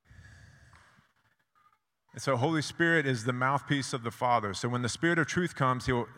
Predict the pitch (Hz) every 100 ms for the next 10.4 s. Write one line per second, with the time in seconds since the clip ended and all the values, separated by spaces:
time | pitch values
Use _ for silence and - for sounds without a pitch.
0 | 85 120 113 123 131 135 - 143 135 113
1 | 127 117 113 113 123 127 127 117 117 131
2 | - 131 123 120 - - - - 120 120
3 | 123 - - 147 147 127 123 127 123 131
4 | 123 117 120 110 - - - - 110 120
5 | 123 139 165 156 175 143 208 190 147 151
6 | 139 - - 202 - 123 135 143 131 -
7 | 170 185 151 127 127 123 156 151 143 139
8 | 131 123 - 160 117 98 - - - -
9 | _ 131 120 127 156 151 143 127 127 123
10 | 127 117 131 120